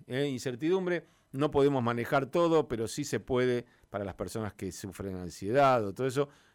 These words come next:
En, eh, eh, eh, en la consulta psicológica se puede ayudar a vivir,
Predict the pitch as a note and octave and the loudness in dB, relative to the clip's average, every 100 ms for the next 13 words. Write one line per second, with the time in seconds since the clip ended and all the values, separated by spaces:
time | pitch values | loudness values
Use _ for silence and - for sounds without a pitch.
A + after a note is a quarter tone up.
0 | _ C#3 C#3 B2 A#2+ B2 A#2+ A#2+ C3 - | _ -4 -2 -2 -2 -4 -6 -6 -10 -8
1 | B2+ C3 A#2 A2+ G#2 B2 A#2 A#2 G#2 - | -4 -2 -2 -4 -4 -2 -2 -2 -4 -6
2 | A2 B2 B2+ B2 C3 C3+ - - - D3 | -4 0 0 0 0 0 -2 -20 -10 -6
3 | A#2 C#3 C3 G#2 A2 A2 G#2+ G2+ G#2+ A2+ | 0 2 2 2 0 2 2 0 0 0
4 | G#2+ | -2